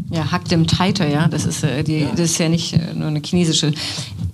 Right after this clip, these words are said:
Speaker 1: Also wenn wir da hinschauen gerade und sagen, die Europäer haben es am, noch nicht mal wieder geschafft, ein einheitliches, ganz klares Signal zu schicken, ähm, noch irgendwie gemeinsame, äh, Sanktionen zu verhängen, et cetera, dann kann man sagen,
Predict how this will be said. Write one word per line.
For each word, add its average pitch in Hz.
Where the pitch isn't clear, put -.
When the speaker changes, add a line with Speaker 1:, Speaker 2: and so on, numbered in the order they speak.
Speaker 1:
Also 160
wenn 175
wir 170
da 160
hinschauen 196
gerade 170
und 170
sagen, 165
die 165
Europäer 170
haben 170
es 165
am, 156
noch 170
nicht 185
mal 170
wieder 165
geschafft, 165
ein 165
einheitliches, 180
ganz 170
klares 165
Signal 165
zu 175
schicken, 175
ähm, 165
noch 175
irgendwie 175
gemeinsame, 165
äh, 160
Sanktionen 190
zu 185
verhängen, 175
et 165
cetera, 175
dann 165
kann 165
man 170
sagen, 165